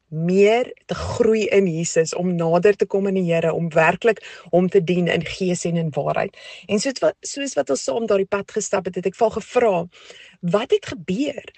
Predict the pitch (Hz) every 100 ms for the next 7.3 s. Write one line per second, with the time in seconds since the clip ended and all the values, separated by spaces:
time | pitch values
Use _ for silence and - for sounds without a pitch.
0 | - 175 233 277 175 196 294 202 208 214
1 | - 262 226 214 196 233 262 262 240 -
2 | 180 160 - - _ _ - - 392 370
3 | 403 - 339 359 320 247 - 170 165 -
4 | _ _ 226 269 - - 330 339 349 -
5 | 240 185 - 202 185 165 151 - - _
6 | - - - - 254 190 180 190 269 208
7 | - -